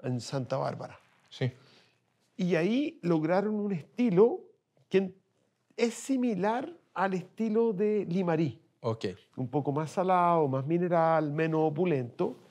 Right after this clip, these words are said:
Speaker 1: y que también fue muy exitoso, y era un paso más fino que los otros.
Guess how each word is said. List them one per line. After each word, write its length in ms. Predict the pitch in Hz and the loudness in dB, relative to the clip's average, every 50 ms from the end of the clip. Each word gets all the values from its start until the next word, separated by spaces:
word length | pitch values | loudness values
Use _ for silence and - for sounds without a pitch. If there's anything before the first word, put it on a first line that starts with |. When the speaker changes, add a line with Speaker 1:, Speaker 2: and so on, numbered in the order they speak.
| - - - - | -20 -20 -18 -8
Speaker 1:
y 100 | - 147 | -6 0
que 120 | 131 165 160 | 2 2 4
también 460 | 165 160 147 147 147 156 170 175 170 | 4 2 0 -2 0 0 0 0 -2
fue 200 | 165 - 175 156 | -2 -4 -2 -2
muy 220 | 156 156 160 156 160 | 0 0 0 -2 -2
exitoso, 720 | 160 160 - - 170 139 123 120 113 - - 208 247 240 _ _ _ _ - _ _ | -4 -6 -8 -6 -4 -4 -4 -4 -4 -6 -6 -6 -6 -8 _ _ _ _ -20 _ _
y 140 | - - 147 | -2 0 2
era 180 | 165 160 170 170 | 4 4 4 4
un 180 | 165 180 175 - | 4 2 -2 -2
paso 640 | - - 156 156 165 - - 180 156 156 151 - - 143 131 - _ _ _ _ _ | -2 -2 -2 -2 -2 -2 -2 -2 -2 -2 -6 -10 -14 -20 -20 -20 _ _ _ _ _
más 260 | 160 151 151 143 131 | -6 -6 -6 -6 -4
fino 340 | - - 180 175 180 196 180 | -4 -2 0 2 2 2 2
que 140 | 135 165 160 | 0 0 0
los 180 | 156 147 - - | 0 -2 -2 -4
otros. 420 | 127 120 - - 113 - - - | -6 -8 -8 -10 -14 -16 -16 -20